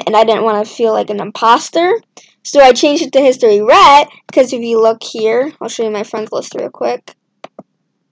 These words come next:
I have a friend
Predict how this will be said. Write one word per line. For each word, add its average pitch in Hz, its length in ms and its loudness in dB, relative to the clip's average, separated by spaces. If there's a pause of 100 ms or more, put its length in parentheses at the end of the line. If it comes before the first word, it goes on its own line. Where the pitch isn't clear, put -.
(1700)
I 233 200 -4
have 240 680 -6 (680)
a 240 120 2
friend 269 680 0